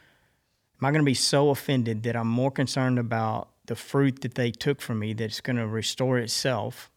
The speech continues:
if I can keep my love connected in my own life? Am I more worried about that, or am I w-, more worried about the fact that in order for them to do that, they had to cut off their own roots, and that,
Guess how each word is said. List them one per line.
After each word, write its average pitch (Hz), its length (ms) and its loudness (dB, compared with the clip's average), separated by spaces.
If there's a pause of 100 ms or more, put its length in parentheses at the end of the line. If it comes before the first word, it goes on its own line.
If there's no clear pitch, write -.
(120)
if - 80 -10
I 113 40 -6
can 113 140 -6
keep 117 220 -8
my 107 220 -8 (320)
love 120 240 -2
connected 113 380 -4
in 110 100 -2
my 104 120 -2
own 110 320 -2
life? 107 420 -2 (600)
Am 110 60 0
I 113 60 4
more 147 280 6
worried 151 280 6
about 120 340 0
that, 110 380 0 (920)
or 123 120 -2
am 123 120 4
I 123 100 4
w-, 135 200 0
more 147 320 2
worried 139 200 4
about 123 240 2
the 117 80 -4
fact 107 500 -2 (320)
that 113 240 -4 (140)
in 120 120 -2
order 147 280 2
for - 140 -4
them 127 240 4
to 113 60 -2
do 117 300 2
that, 107 240 0
they 117 100 -2
had 123 100 0
to 110 100 -4
cut 127 220 -4
off 110 220 -4
their 110 160 -4
own 110 240 -2
roots, 113 460 -6 (1080)
and 110 200 -2
that, 107 260 -2